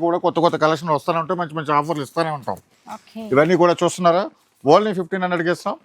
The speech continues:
Speaker 2: Hmm.
Speaker 1: అది కూడా ఫ్రీ షిప్పింగ్లో.
Speaker 2: ఇవి
Speaker 1: చెప్పాను
Speaker 2: కొత్తగా
Speaker 1: కదా,
Speaker 2: వచ్చాయండి ఇప్పుడు?
Speaker 1: చెప్పాను కదా మీకు, దసరా కోసం చాలా స్పెషల్గా ఇస్తా ఉంటాను, కొత్త కొత్త వెరైటీస్ ఇస్తానే ఉంటానండి.
Speaker 2: Hmm.
Speaker 1: థర్టీన్ హండ్రెడ్లో లైట్ వెయిట్ పట్టు సారీ ఇస్తున్నా.
Speaker 2: థర్టీన్ హండ్రెడ్లో ఇవి.
Speaker 1: Only థర్టీన్ హండ్రెడ్లోనే ఇస్తున్నాం చూడండి.
Speaker 2: Hmm.
Speaker 1: కలర్ కాంబినేషన్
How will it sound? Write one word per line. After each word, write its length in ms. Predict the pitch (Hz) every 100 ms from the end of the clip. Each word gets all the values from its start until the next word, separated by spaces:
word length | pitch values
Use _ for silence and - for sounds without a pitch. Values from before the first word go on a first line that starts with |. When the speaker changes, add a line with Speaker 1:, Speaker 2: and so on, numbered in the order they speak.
| -
Speaker 2:
Hmm. 160 | 240 202
Speaker 1:
అది 100 | 160 180
కూడా 100 | 226 226
ఫ్రీ 100 | 190 180
షిప్పింగ్లో. 360 | - 127 98 -
Speaker 2:
ఇవి 140 | -
Speaker 1:
చెప్పాను 240 | - 330 294
Speaker 2:
కొత్తగా 120 | 285 320
Speaker 1:
కదా, 80 | 294
Speaker 2:
వచ్చాయండి 300 | 294 269 285
ఇప్పుడు? 200 | 233 208 - - - - - -
Speaker 1:
చెప్పాను 260 | 127 165 165
కదా 100 | 160 143
మీకు, 140 | 123 95 120
దసరా 280 | 120 160 156 151
కోసం 240 | 143 175 147
చాలా 160 | 143 143
స్పెషల్గా 380 | - 131 151 143 127
ఇస్తా 160 | - 147
ఉంటాను, 240 | 135 139 139 139
కొత్త 140 | 120 131
కొత్త 120 | 131 123
వెరైటీస్ 300 | 127 135 123
ఇస్తానే 280 | 113 139 135 123
ఉంటానండి. 380 | 104 98 80 80
Speaker 2:
Hmm. 160 | - - _ _ _ _ _ -
Speaker 1:
థర్టీన్ 420 | 120 - 165 170
హండ్రెడ్లో 320 | 160 160 165 170
లైట్ 200 | 143 139 156
వెయిట్ 140 | 147 139
పట్టు 180 | 113 131
సారీ 180 | 147 147 120
ఇస్తున్నా. 240 | 123 104 _ _ _ _ _ _ - - -
Speaker 2:
థర్టీన్ 320 | 294 277 320 330
హండ్రెడ్లో 400 | 294 254 240 240 226
ఇవి. 160 | 202 196 - - - 139
Speaker 1:
Only 220 | 190 196 160
థర్టీన్ 300 | 143 165 160
హండ్రెడ్లోనే 400 | 156 156 160 156
ఇస్తున్నాం 220 | 135 147 127
చూడండి. 260 | 110 95 95
Speaker 2:
Hmm. 180 | - 123
Speaker 1:
కలర్ 180 | 147 147
కాంబినేషన్ 340 | 156 160 143